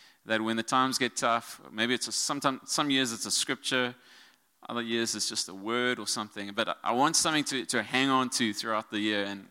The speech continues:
and my, my kind of, what I sensed at the beginning of this year that I need to hang on to is just faithful obedience.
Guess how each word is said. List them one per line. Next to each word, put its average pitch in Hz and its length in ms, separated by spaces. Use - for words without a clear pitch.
and 113 120
my, 127 280
my 113 360
kind 123 140
of, 107 120
what 120 120
I 120 40
sensed 139 400
at 117 80
the 113 60
beginning 120 300
of 110 100
this 107 200
year 107 260
that 95 140
I 95 80
need 104 160
to 98 80
hang 98 160
on 101 140
to 98 140
is 95 200
just - 200
faithful 135 880
obedience. 98 920